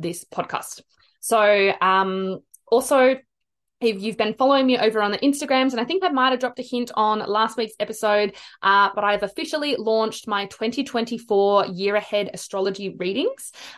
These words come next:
Uh, in these readings, it's actually really cool. Um, you know, I give you a pre-recorded, um, personal reading, uh, in a video format where I break down every month of the year and how each new moon and full moon is going to affect you, what's gonna be coming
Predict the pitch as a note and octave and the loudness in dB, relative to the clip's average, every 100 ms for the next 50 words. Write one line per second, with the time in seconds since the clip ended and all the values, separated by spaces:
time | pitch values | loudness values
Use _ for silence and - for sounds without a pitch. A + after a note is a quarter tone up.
0 | - F#3 F#3+ B3 C#4+ D4+ A3+ A3 A3+ A3 | 0 2 4 4 4 2 2 2 2 0
1 | A3+ G3+ - G#3 - B3 A#3+ G#3+ F#3+ - | -2 -4 -4 -6 -4 -4 -2 -2 -4 -4
2 | B3 A#3+ A#3+ - - - F#3+ F#3+ G3 G3 | 0 0 -2 -6 -14 -2 0 2 0 -6
3 | G3 G3+ F#3+ F#3 F#3 F#3+ G#3 G3 G3+ G3 | -6 -4 -4 0 -2 -2 -6 -8 -6 -2
4 | F#3+ - A3 A#3 A#3 - G#3+ G#3 G3+ G3+ | -2 -2 -2 -2 -2 0 0 2 0 0
5 | F#3+ F#3+ F#3+ F#3 F#3 - G#3+ - A3+ A3 | 0 -2 -2 0 -2 -2 -2 -2 -4 -4
6 | G#3 G3+ F3 F#3 C4 B4+ - - - _ | -4 -4 -6 -6 -6 -8 -10 -20 -20 _
7 | G3 F#3 F#3+ G#3 G#3 G#3+ G#3+ A3+ G#3 G3 | 2 4 4 0 -4 0 0 0 -4 -4
8 | B3+ A4 - - _ G3+ G3 F#3+ F#3+ G3+ | -2 -4 -8 -20 _ 0 0 0 0 -2
9 | G3+ - G3+ G3 G3+ G3+ B3 G#3+ G#3+ G#3+ | -2 -4 -6 -4 -4 -2 -2 -2 -2 -6
10 | G#3+ F3+ F#3+ F#3+ G3 F#3+ F3 F#3 F#3 F#3+ | -12 -2 4 6 4 0 -4 -4 -4 -6
11 | - G#3 G3+ G3 F3+ F3 G3 G3+ G3 F#3+ | -8 -8 -4 -2 -2 -2 -2 0 -2 -2
12 | F#3 F3+ F3 C4 B3+ B3 A#3 G3 F#3 - | -2 0 0 -2 -4 -4 -2 0 -2 -2
13 | G3 F#3 F3+ - F#3+ F#3 | -4 -2 -4 -4 -6 -4